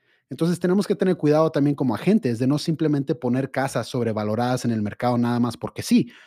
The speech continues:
nada más porque tengo miedo que si yo le doy mi opinión real de la casa se va a ir con alguien más. Por lo menos así, así lo veo yo, ¿no? Así,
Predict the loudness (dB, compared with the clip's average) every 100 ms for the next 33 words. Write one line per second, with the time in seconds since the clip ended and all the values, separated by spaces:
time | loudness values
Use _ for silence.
0 | _ 0 2 2 0 -6 -6 0 0 2
1 | 4 4 4 4 0 _ _ _ -8 -2
2 | 0 4 4 6 6 4 2 2 2 2
3 | 0 0 0 -2 -4 -6 -4 -4 -4 -4
4 | -6 -8 -8 -10 -12 -14 -20 _ _ 2
5 | 4 6 4 2 2 0 2 2 6 8
6 | 8 6 2 -6 _ _ _ -6 -4 -4
7 | _ _ _ _ _ -12 -4 0 -2